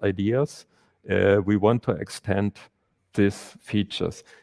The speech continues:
You still, of course, can live trigger nodes and chords from these pads if you want.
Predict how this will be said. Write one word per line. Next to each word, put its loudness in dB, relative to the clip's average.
You 4
still, 8
of 4
course, 4
can 2
live 4
trigger 6
nodes 2
and -4
chords 0
from -2
these -6
pads -4
if -4
you 2
want. 2